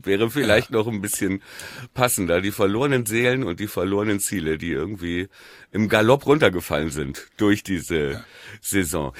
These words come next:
Speaker 1: Ja, ey, es ist Freitagmittag und, ähm, scheinbar sind wir Überzeugungstäter.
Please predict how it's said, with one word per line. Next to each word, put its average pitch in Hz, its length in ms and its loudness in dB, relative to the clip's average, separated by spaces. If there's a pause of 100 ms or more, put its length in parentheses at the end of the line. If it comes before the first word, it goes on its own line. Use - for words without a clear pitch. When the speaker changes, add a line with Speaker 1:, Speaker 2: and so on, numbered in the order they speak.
(120)
Speaker 1:
Ja, 220 220 4
ey, 135 180 8
es - 160 4
ist 160 140 -2
Freitagmittag 202 800 0
und, 180 380 -2
ähm, 170 440 2 (300)
scheinbar 170 520 0
sind 156 280 -4
wir 151 560 0
Überzeugungstäter. 120 960 0